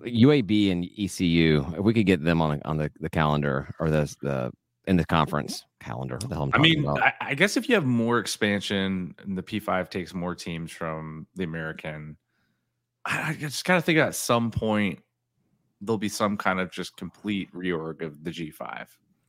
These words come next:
Speaker 1: Oh, yeah, when, when it becomes basically de facto, uh, F C S
Speaker 2: Yeah.
Speaker 1: to, to what the S E C and Big Ten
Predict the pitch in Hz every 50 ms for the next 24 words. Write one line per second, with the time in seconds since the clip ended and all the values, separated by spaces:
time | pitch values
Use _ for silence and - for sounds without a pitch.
0 | _ _ _ _ _ - - 147 120 107 101 85 78 90 95 90 87 - - -
1 | - 113 107 107 104 95 82 90 - 101 90 87 80 73 - _ _ - _ -
2 | 90 90 87 - - 92 85 82 82 80 78 71 82 - 92 82 80 - 90 82
3 | 80 78 78 78 78 71 - - - - 76 76 76 71 - - 80 80 - -
4 | 87 85 80 80 82 80 - - - - - _ _ _ _ _ _ _ _ -
5 | 160 160 107 - 101 - - _ - 90 78 - - - - 104 90 90 90 82
6 | - 90 82 82 - 92 90 - 95 90 - - 90 87 82 78 78 71 85 82
7 | 78 - 87 82 82 80 80 85